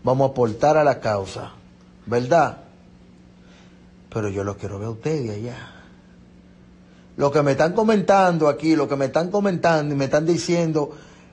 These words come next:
"Carlos, mañana en la Plaza de la Bandera", yo espero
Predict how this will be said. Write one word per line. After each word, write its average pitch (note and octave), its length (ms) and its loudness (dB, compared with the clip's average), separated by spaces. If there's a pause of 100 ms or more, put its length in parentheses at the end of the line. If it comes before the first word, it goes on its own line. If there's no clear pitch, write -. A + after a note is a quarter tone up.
(240)
"Carlos, G3 440 4
mañana F3 340 4
en G3 60 4
la F3+ 120 4
Plaza F#3 200 0
de F#3+ 60 4
la F3+ 60 4
Bandera", E3 360 2
yo C#3+ 160 0
espero E3 720 2